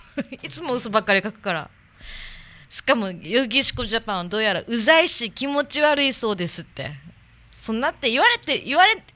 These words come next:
言われるわけないでしょ。ストーカーしてたのかな？自分でも分かってましたが、かっこ笑い。爆笑。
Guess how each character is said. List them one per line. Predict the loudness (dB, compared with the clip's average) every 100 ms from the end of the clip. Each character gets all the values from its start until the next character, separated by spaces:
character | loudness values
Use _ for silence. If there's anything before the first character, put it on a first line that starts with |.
| _
言 | 2 4
わ | 4
れ | 2
る |
わ | -2
け | -2
な | -6
い | -6
で | -8
し | -12
ょ。 | -14 -16 -20 -20 -20 -20 -20 -20 -20 -20 -20 -20 -20 -20 -20 -20 _
ス | -10
ト | -2 -2
ー |
カ | 2 2
ー |
し | 0
て |
た | -2
の | -2
か | -4
な？ | -6 -10 -14 _ _ _ -20 _
自 | 2 4
分 | 6 4
で | 4
も | 2 0
分 |
か | 0
っ | 0
て | -2
ま | -2 -2
し | -4
た | -6
が、 | -10 -16 _ -16
か | -14
っ |
こ | -10
笑 | -10 -10 -12
い。 | -20 _ _ _
爆 | 0 2
笑。 | 0 0 -2 -6